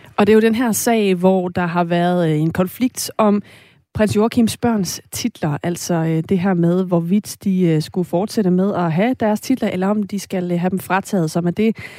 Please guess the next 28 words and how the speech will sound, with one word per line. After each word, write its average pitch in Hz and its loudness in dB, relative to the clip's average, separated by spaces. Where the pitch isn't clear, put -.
som, 180 2
øh, 160 4
dronningen 185 2
ligesom, 180 -2
øh, 160 0
anbefalede, 175 0
og 190 2
som 220 -2
skabte 208 -4
jo 208 4
ravage 190 0
i 233 0
kongehuset, 196 -2
øh, 160 -2
på, 160 0
på 175 2
også 196 2
et 233 0
ret 214 0
offentligt 254 2
plan, 226 -2
hvor 185 4
også 190 -2
prins 185 -4
Joachim 196 0
var 165 0
ret 165 -2
ærlig 208 0